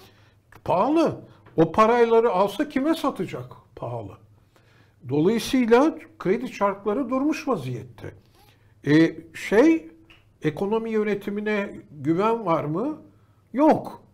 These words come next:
O zaman var mıydı? Vardı. Çünkü bu bir ithal kriz. Halbuki şimdi kriz, he, aklı başında herkes görüyor ki kendi hatalarımız yüzünden bu hale geldik.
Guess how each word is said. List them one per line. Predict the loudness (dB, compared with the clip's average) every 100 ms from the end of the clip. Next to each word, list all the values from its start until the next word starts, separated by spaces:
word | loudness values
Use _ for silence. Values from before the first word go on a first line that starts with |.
| _
O | -4
zaman | -2 -2 -4 -2
var | 0 -2
mıydı? | -4 -6 -4 -4 -2
Vardı. | 0 0 -2 -4 -8
Çünkü | -12 -10
bu | -8 -6
bir |
ithal | -6 -4 -2 -2
kriz. | -4 -6 -4
Halbuki | -4 -4 -6 -16
şimdi | -14 -12 -12 -8
kriz, | -6 -6 -10 -20 _ _ _ _ -8
he, | -6
aklı | -4 0 -2 -2 -4
başında | -4 -4 -4 -2
herkes | 0 -2 -4 0
görüyor | 0 0 -2
ki | -8 -14 -4
kendi | -2 2
hatalarımız | 0 0 -4 -6 -6 -8 -12
yüzünden | -14 -14 -12 -12 -14 -14
bu | -14
hale | -16
geldik. | -16 -16 -18 -20